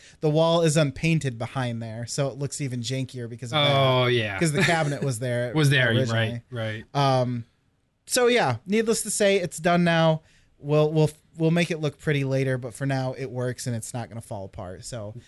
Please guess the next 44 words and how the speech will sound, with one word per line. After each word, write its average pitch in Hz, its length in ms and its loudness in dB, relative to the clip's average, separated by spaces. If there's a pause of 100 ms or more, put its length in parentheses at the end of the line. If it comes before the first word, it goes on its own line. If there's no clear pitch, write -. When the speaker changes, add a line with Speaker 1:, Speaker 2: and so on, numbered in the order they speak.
(200)
Speaker 2:
Does 131 180 0
its 139 140 -2
Speaker 1:
uh, 120 40 -4
Speaker 2:
job. 107 280 0 (360)
Speaker 1:
crisis 208 460 0
averted. 180 500 2
We 151 100 0
didn't 160 200 2
wait 156 140 0
until 147 220 -4
the 139 60 -4
last 135 280 0
minute 135 180 -4
like 120 180 -4
we 127 80 -8
usually 104 400 -12
do. 107 220 -12 (640)
Um, 151 340 2 (500)
Speaker 2:
<laughs> - 500 -18
Speaker 1:
and 185 120 2
then 277 120 0
I 254 100 2
thought, 180 320 2
you 180 60 -2
know, 190 160 2
that 214 180 0
was 214 140 -8
gonna 208 180 -2
be, 202 200 -2
that 170 160 -6
was 190 180 -8 (160)
about 180 160 -6
the 175 80 -4
only 170 180 -2
thing 170 220 -6
I 160 40 0
had 160 220 0
for 156 100 -10
the 135 100 -8
week. 139 280 -6 (400)
And 143 160 -2
then 254 140 2
last 220 300 0
night 117 280 -4